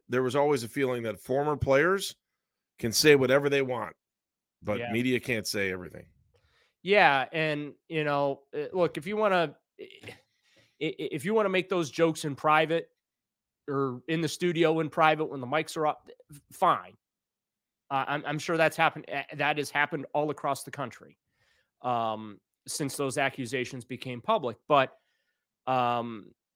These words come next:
Speaker 2: I, I just, I don't know that that was appropriate 'cause, eh,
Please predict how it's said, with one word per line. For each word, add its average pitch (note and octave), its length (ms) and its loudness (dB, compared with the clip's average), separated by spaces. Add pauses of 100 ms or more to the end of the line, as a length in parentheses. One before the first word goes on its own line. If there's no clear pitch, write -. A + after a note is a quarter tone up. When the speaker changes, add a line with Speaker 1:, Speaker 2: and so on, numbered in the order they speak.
(120)
Speaker 2:
I, D3 160 0
I D#3+ 140 6
just, E3 280 -4
I G3 120 4
don't G3 160 4
know E3+ 140 2
that D#3 140 2
that D3 200 4
was C3+ 160 -4
appropriate G#2+ 680 -6 (120)
'cause, D#3+ 320 0 (720)
eh, - 260 -18